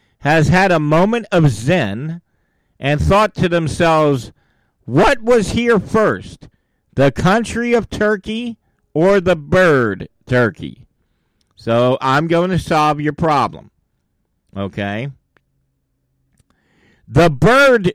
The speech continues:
turkey, which you eat at Thanksgiving dinner, was actually named after the country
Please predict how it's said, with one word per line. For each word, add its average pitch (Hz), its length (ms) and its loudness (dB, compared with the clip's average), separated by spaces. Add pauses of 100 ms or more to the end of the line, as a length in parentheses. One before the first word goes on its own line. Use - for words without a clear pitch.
turkey, 185 800 0 (260)
which 139 260 0
you 175 180 2
eat 214 300 -2
at 170 200 0
Thanksgiving 180 720 -2
dinner, 131 520 -2 (580)
was 143 260 2
actually 180 480 2
named 170 560 0
after 156 360 0
the 135 140 -2
country 123 640 -4